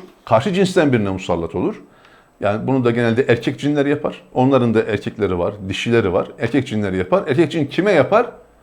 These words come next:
Bayanlara yapar. Yani insan cinsinin dişilerine, bayanlarına yapar.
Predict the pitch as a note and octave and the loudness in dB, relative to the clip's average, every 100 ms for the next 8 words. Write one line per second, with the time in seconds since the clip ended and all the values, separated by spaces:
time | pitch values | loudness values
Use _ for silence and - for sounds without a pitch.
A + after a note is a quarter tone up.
0 | _ _ _ - G2+ C#3 D3+ D#3 D#3+ D#3 | _ _ _ 0 8 10 10 8 8 8
1 | C#3+ A#2+ F#2 - - _ _ - B2+ - | 6 4 0 -4 -12 _ _ 4 4 4
2 | D#3+ D#3 G3 G#3+ F#3 D#3 F#3 F3+ F#3+ C4 | 0 0 2 4 4 4 4 4 4 4
3 | A3+ - A#2+ B2 - - F3+ E3+ E3+ G2+ | 2 -4 -4 0 2 8 8 8 6 6
4 | C3+ D#3 D#3+ E3 D#3+ B2 E2 - | 8 10 10 8 8 4 2 -8